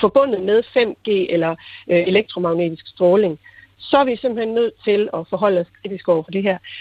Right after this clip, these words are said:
Og det er jo sjovt nok slet ikke den måde, videnskaben fungerer på, fordi den måde, man kan se, som, som man fra videnskabelig side argumenterer her, er at sige, det er jo at komme med sådan nogle meget, hvad skal man sige, generelle og meget forsigtige udmeldinger omkring, jamen med den, øh, nuværende viden, den viden, vi har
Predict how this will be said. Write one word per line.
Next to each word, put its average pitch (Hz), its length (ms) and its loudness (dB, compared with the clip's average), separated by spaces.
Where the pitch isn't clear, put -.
Og 220 100 0
det 311 60 4
er 339 40 6
jo 330 120 2
sjovt 339 180 4
nok 311 180 0
slet 311 180 2
ikke 320 160 -2
den 294 120 4
måde, 277 200 6
videnskaben 262 600 -2
fungerer 247 340 0
på, 196 220 0
fordi 233 180 0
den 294 200 4
måde, 285 160 6
man 269 160 -4
kan 220 180 -6
se, 320 200 2
som, 185 240 2
som 196 180 0
man 185 220 6
fra 196 100 2
videnskabelig 196 640 0
side 226 260 0
argumenterer 190 520 0
her, 208 180 2
er 185 100 -2
at 196 160 -6
sige, 262 260 2
det 294 60 6
er 311 40 6
jo 269 100 6
at 233 100 -2
komme 262 240 -2
med 277 100 0
sådan 254 260 -2
nogle 214 240 -2
meget, 254 480 2
hvad 233 80 -2
skal - 140 -6
man 226 80 -2
sige, 254 220 -2
generelle 226 640 2
og 202 60 -2
meget 214 260 2
forsigtige 240 520 -2
udmeldinger 220 380 2
omkring, 220 340 0
jamen 226 260 4
med 226 80 2
den, 285 240 0
øh, 202 180 4
nuværende 233 680 2
viden, 247 280 0
den 240 200 0
viden, 294 220 2
vi 262 40 0
har 214 100 0